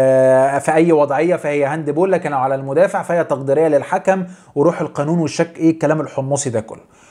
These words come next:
ولكن ليفربول ليه ضربة جزاء. أرسنال ليه، آه، طرد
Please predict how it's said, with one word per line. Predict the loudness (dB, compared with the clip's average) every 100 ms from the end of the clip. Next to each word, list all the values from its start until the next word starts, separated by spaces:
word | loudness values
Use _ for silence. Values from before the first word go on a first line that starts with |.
| _
ولكن | 2 2 2 0
ليفربول | 2 0 0 0 0
ليه | 0
ضربة | 0 0 -2
جزاء. | -6 -8 -12 -18 _ _ _ -20 _ _ _ _ _ _ _ _ 2
أرسنال | 4 2 2 0 -2 -6 -2
ليه، | 0 2 0 -4 _ _ _ 2
آه، | 4 6 4
طرد | 4 2 0 -4